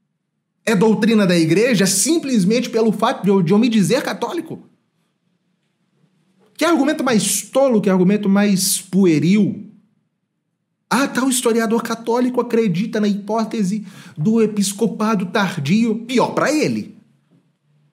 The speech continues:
Inclusive, se você é protestante e está pensando em se converter ao catolicismo,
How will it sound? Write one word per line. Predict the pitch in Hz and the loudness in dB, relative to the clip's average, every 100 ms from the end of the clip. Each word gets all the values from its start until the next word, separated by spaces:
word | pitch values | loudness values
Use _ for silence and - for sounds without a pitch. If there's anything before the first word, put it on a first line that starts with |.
| _ _ _ _ _ _ _ _ _ _ _ _ _ _ _ _ _ 170 _ _ _ _ _ _ _ _ _ _ _ _ _ - | _ _ _ _ _ _ _ _ _ _ _ _ _ _ _ _ _ _ _ _ _ _ _ _ _ _ _ _ _ _ _ -2
Inclusive, | 208 214 170 277 | 0 2 2 0
se | 220 | 2
você | 208 220 | 2 2
é | 202 | 0
protestante | 185 180 156 170 | 0 -2 0 -2
e | 165 | -2
está | 214 | -2
pensando | 208 156 160 151 | 0 0 0 -2
em | |
se | - | -4
converter | 139 117 101 - - 175 123 - - _ _ _ _ _ _ _ _ _ _ _ _ | -8 -12 -12 -12 -2 -2 -2 -6 -18 _ _ _ _ _ _ _ _ _ _ _ _
ao | 120 120 | -10 -8
catolicismo, | 110 110 101 101 - 151 110 90 | -8 -6 -6 -6 -4 -4 -4 -8